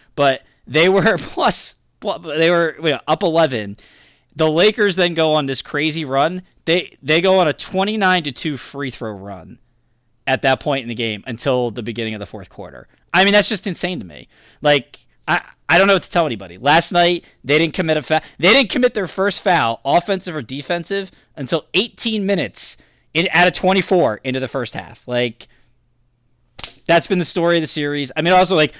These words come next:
Klay's been terrible for two, for the last two games. Uh, really, they, I mean, they, him and Draymond really,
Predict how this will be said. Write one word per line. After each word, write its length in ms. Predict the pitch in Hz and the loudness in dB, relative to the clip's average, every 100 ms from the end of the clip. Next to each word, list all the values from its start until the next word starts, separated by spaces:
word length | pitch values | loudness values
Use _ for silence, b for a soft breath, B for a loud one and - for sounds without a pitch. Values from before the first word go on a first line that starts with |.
| B B | B B
Klay's 340 | 180 208 208 | 4 6 6
been 300 | 175 170 147 - | 2 -2 -4 -2
terrible 640 | 170 156 131 123 117 - _ _ _ - | 2 4 2 -2 -4 -6 _ _ _ -10
for 120 | 131 | -10
two, 280 | 117 165 143 | -4 -4 -4
for 100 | 139 | 0
the 80 | 123 | 2
last 260 | 120 - | 2 0
two 80 | 117 | -6
games. 440 | 110 107 104 104 - b b - | -8 -8 -10 -12 -16 b b -6
Uh, 360 | 127 117 113 - | 0 0 0 -2
really, 420 | 135 180 175 156 | 2 4 6 4
they, 300 | 143 175 160 | 4 2 4
I 80 | 156 | 2
mean, 180 | 151 147 | 0 2
they, 240 | 165 160 | 2 2
him 260 | 131 175 175 | 0 0 0
and 140 | 139 | -2
Draymond 500 | 139 139 127 117 117 | 0 0 0 -2 -4
really, 520 | 127 123 117 113 104 | -4 -4 -4 -4 -8